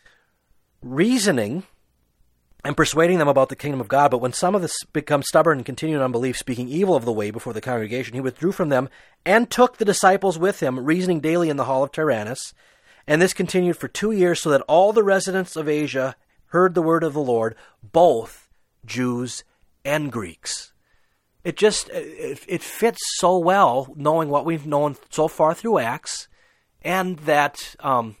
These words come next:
these people came, they began to proclaim in various languages, and that enabled all those in that region, whether they're Jew or Greek, regardless of what they spoke,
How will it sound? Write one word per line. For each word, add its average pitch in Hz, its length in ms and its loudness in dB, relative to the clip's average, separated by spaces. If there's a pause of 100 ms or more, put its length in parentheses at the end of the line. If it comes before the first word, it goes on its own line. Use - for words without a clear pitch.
these 147 280 -8
people 185 340 -8
came, 190 300 -4
they 151 80 0
began 156 420 -4
to - 180 -8
proclaim 190 800 -4 (460)
in 170 160 -4
various 202 560 0
languages, 165 800 -6 (220)
and 175 100 -6
that 185 140 -2
enabled 185 560 -4 (360)
all 226 280 0
those 185 260 0
in 185 100 -4
that 165 160 -2
region, 160 440 -4 (100)
whether 139 260 -6
they're 123 200 -6
Jew 123 180 -8
or 165 120 -2
Greek, 151 260 -6
regardless 170 560 -4
of 131 100 -8
what 139 160 -8
they 131 100 -10
spoke, 180 520 -8